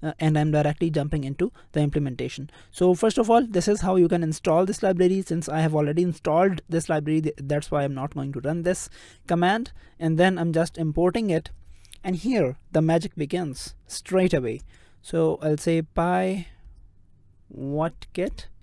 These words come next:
Yeah. I, okay. So py what kit dot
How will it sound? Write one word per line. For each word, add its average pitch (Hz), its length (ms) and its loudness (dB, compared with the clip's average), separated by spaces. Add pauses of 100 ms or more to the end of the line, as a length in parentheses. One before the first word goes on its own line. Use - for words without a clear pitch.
Yeah. 143 200 -6 (1000)
I, - 240 -12
okay. 147 220 -8 (100)
So 160 160 0
py 180 200 4
what 175 260 4
kit 170 320 -2 (520)
dot 170 460 0